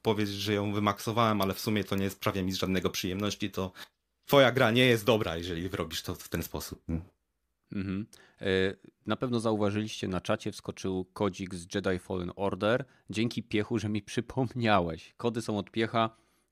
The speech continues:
Speaker 2: e, także kto pierwszy, ten lepszy na Originie. E, będą jeszcze dwa kody na tą grę, także trzymajcie kciuki. E,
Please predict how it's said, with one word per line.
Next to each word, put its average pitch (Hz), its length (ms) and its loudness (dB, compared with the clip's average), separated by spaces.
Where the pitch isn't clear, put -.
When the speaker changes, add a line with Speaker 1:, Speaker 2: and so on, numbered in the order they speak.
Speaker 2:
e, 92 220 -6
także 92 460 -2
kto - 180 -6
pierwszy, 98 360 -4
ten 92 200 -4
lepszy 98 340 -2
na 92 180 -6
Originie. 92 560 -4
E, 87 280 -2
będą 107 320 -2
jeszcze 101 300 -6
dwa 101 200 0
kody 117 260 -2
na 110 120 2
tą 107 240 -2
grę, 101 220 0
także 92 420 -6
trzymajcie 90 460 -8
kciuki. 101 440 -6
E, 95 200 -6